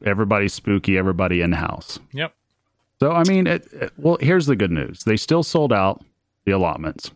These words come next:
Speaker 2: Mm-hmm.
Speaker 1: So regardless of the criticism that the game gets before, the silver lining is, is that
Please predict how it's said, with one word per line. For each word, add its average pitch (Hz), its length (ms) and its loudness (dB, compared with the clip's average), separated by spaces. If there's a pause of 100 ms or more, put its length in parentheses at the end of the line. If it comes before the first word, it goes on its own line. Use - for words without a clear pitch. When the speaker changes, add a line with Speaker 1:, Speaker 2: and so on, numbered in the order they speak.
Speaker 2:
Mm-hmm. 117 100 -12
Speaker 1:
So 107 300 2
regardless 107 840 0
of 110 240 2
the 98 80 -2
criticism 104 640 0
that 92 120 0
the 85 80 -6
game 90 280 0
gets 95 260 -2
before, 82 460 -2 (680)
the 90 40 -6
silver 123 300 0
lining 113 360 2
is, 95 260 0
is 82 140 -2
that 87 340 -2